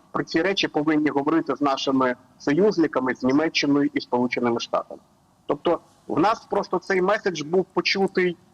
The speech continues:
е, дуже серйозно, оскільки, е, ну, це, це надзвичайно для нас важливо, так? І цей, цей меседж був почутий всередині Польщі.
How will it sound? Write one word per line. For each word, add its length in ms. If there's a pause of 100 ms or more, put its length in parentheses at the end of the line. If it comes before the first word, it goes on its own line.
(180)
е, 580 (1160)
дуже 320
серйозно, 680
оскільки, 520
е, 460
ну, 200 (680)
це, 120
це 240
надзвичайно 600
для 140
нас 240
важливо, 580
так? 280 (400)
І 200
цей, 240
цей 280
меседж 400
був 180
почутий 460
всередині 480
Польщі. 560